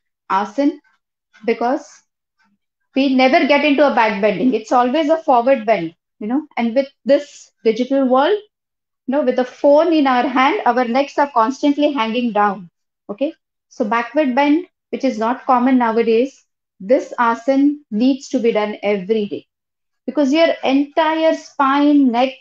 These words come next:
and shoulder areas, you know, it's, it's, it's like, it's always being in the forward moment, creating a lot of stress and tension in this area without we even realizing it.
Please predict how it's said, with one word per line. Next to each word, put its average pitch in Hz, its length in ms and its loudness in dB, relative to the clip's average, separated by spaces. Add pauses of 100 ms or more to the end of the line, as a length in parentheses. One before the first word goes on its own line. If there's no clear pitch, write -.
(100)
and 254 180 2
shoulder 240 340 0
areas, 220 580 0 (380)
you 208 80 -8
know, 254 140 -4 (460)
it's, - 140 -16
it's, 247 140 -8
it's 285 240 -6
like, 294 360 -4 (440)
it's - 120 -20
always 294 460 2
being 294 140 4
in 302 100 4
the 320 80 0
forward 269 400 0
moment, 269 480 2 (240)
creating 294 420 2
a 311 60 2
lot 269 300 0
of 320 120 -4
stress - 460 -2
and 277 200 0
tension 240 400 -2
in 269 140 0
this 262 240 -2
area 233 480 2
without 254 380 0
we 269 120 -2
even 294 340 0
realizing 240 680 0
it. 190 220 -4